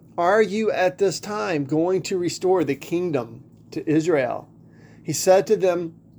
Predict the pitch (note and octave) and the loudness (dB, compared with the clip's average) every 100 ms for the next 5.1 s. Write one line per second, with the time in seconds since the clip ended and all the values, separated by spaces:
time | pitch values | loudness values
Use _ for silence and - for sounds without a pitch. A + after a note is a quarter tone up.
0 | _ F#3 E3 D3 C#3+ C#3+ D#3 - F3+ E3 | _ 0 2 2 2 2 0 -2 -2 0
1 | E3+ D#3+ F#3+ D#3+ D3+ D3 C3 B2 - C#3 | -2 -6 -4 0 2 2 0 -8 -8 -6
2 | D3 D#3+ E3 - E3+ C#3+ C#3+ C#3+ C#3 - | -4 -4 -6 -4 -4 2 4 2 0 -8
3 | - - C#3+ D3 E3 C#3+ C3+ - E3 D#3 | -8 -2 0 0 0 -4 -4 -4 -4 -2
4 | D3+ C#3+ C3+ D3 D3+ C#3+ D3+ D#3 D#3 C#3 | -2 0 0 0 0 -2 0 0 0 -4
5 | - | -12